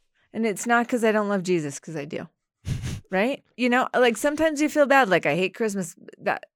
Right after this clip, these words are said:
Speaker 1: translates to, "I hate Jesus," but that is not the case. It's, I hate the pressure, and I hate the stress, and I hate the expectations.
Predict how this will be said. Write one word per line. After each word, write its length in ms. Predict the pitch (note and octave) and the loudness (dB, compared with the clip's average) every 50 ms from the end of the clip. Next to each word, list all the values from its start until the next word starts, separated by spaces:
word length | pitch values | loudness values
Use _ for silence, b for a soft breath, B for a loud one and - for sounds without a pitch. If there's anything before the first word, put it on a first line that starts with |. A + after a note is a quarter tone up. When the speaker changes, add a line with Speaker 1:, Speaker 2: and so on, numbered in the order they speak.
| _ - | _ -14
Speaker 1:
translates 460 | - A#3 G3+ G3+ F#3+ G3+ F#3+ F#3+ - | -8 -6 -4 -2 -2 -2 -4 -4 -6
to, 300 | - F#3+ D#3+ D3 - - | -4 -4 -4 -4 -4 -6
"I 60 | - | -6
hate 200 | E3+ F3 F3+ E3+ E3 | -4 -4 -4 -4 -4
Jesus," 280 | F#3+ G3+ F#3+ F3 F3 | -4 -4 -4 -4 -8
but 200 | - - E3+ D3+ | -8 -10 -6 -2
that 160 | F3+ F#3 G3 G#3 | 0 0 2 0
is 120 | G3+ F3+ | 0 -2
not 140 | F#3 E3+ F#3 | -4 -4 -6
the 80 | G3 | -6
case. 240 | - - G#3 F#3 - | -6 -4 -4 -4 -4
It's, 240 | - - - - - _ - | -8 -12 -14 -18 -18 _ -4
I 160 | F3 G3 A#3 | -2 -2 -2
hate 560 | A#3+ - - - G3+ E3+ E3+ F3 - - - - b b b b b b b b b b b b b _ _ _ _ _ _ _ _ _ _ _ _ _ _ | -4 -6 -8 -6 -4 -4 -4 -4 -6 -12 -20 -20 b b b b b b b b b b b b b _ _ _ _ _ _ _ _ _ _ _ _ _ _
the 100 | - F3+ | -12 -12
pressure, 520 | E3+ - - D#3+ - - - - - D#3 _ _ _ _ _ _ _ _ | -12 -8 -10 -8 -8 -8 -10 -10 -12 -14 _ _ _ _ _ _ _ _
and 140 | - F#3 E3+ | -12 -10 -10
I 40 | E3 | -10
hate 380 | D#3+ - - F#3+ F3+ E3+ _ - | -10 -10 -12 -12 -12 -14 _ -20
the 60 | G3+ | -18
stress, 580 | - - - - - D3 B2+ D#3 - - - - - | -16 -16 -14 -12 -10 -10 -10 -10 -12 -14 -16 -14 -10
and 140 | - F#3+ | -8 -6
I 140 | F#3+ F3 F3+ | -6 -6 -8
hate 420 | F#3 E3 E3 F#3 G3 G#3+ G#3+ _ - | -10 -12 -10 -8 -8 -8 -10 _ -14
the 180 | A3 F#3+ - | -12 -12 -10
expectations. 1040 | C#3 D#3+ - - - B2+ - _ - - F#3+ A3 - - C4+ C4 C4 C4+ - - | -12 -12 -14 -18 -18 -20 -20 _ -12 -10 -10 -8 -8 -8 -10 -10 -12 -14 -16 -18